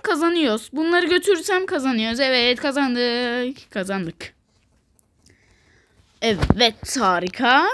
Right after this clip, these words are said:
Şimdi diğer maça geçelim. Oo, karşı taraftaki şu Piper bizim sıkıntımızı birazcık bozabilir yani.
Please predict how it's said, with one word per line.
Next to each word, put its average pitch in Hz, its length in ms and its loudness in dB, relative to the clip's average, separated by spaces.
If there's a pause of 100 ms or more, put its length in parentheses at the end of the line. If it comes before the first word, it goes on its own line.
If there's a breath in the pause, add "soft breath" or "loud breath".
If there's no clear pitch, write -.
Şimdi 302 840 -2 (680 soft breath)
diğer 285 280 2
maça 330 420 -2
geçelim. 285 460 -4 (1200 loud breath)
Oo, 214 560 4 (200)
karşı 294 400 0
taraftaki 392 1160 0
şu - 300 -4 (600)
Piper 330 500 0
bizim 311 640 -2
sıkıntımızı 311 800 -4 (1500 loud breath)
birazcık 349 460 4
bozabilir 285 600 -2
yani. 208 640 -2